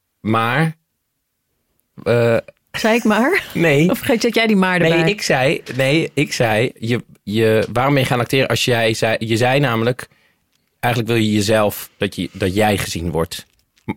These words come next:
Speaker 1: En als je een rol speelt, wordt niet jij gezien, snap je?
Speaker 2: Nee, maar
Speaker 1: Daar gaat het om.
Speaker 2: tegelijkertijd is dat ook weer niet helemaal waar, omdat,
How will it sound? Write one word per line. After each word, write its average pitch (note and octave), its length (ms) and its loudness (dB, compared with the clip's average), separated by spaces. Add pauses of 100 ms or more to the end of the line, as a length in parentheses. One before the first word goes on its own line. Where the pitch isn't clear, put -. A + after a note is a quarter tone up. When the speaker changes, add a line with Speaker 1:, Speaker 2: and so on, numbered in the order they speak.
(280)
Speaker 1:
En G2+ 100 -4
als F#2+ 100 -2
je A2+ 60 0
een F#2+ 60 0
rol A#2+ 140 2
speelt, F#2 300 -2
wordt F#2 160 -6
niet G2 140 -6
jij G#2 200 0
gezien, - 300 -8
snap G2+ 200 -6
je? - 120 -10 (100)
Speaker 2:
Nee, G#3 280 2
maar F#3 80 2
Speaker 1:
Daar - 20 2
gaat G3+ 100 -2
het G#3+ 80 0
om. - 60 -2
Speaker 2:
tegelijkertijd C4 460 0
is C4 60 0
dat B3+ 140 0
ook A#3+ 80 -2
weer A#3 180 2
niet A3+ 160 2
helemaal G#3+ 300 2
waar, G#3+ 240 0
omdat, A3 600 2